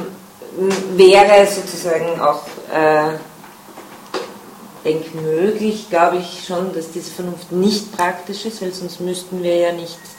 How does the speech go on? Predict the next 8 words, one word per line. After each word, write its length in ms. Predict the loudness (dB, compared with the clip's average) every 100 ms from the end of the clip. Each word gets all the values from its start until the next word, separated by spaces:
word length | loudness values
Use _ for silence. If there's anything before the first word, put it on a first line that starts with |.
| -12
die 100 | -10
Kritik 420 | -10 -14 -16 -12
der 100 | -8
reinen 240 | -6 -6 -8
Vernunft, 560 | -10 -12 -10 -12 -14 -18 -20 -18
äh, 380 | -16 -16 -18 -16
schreiben. 440 | -10 -6 -6 -6 -12 -18 -20 -20 -20 -20 -20 -20 -20 -20 -20
Äh, 40 | -14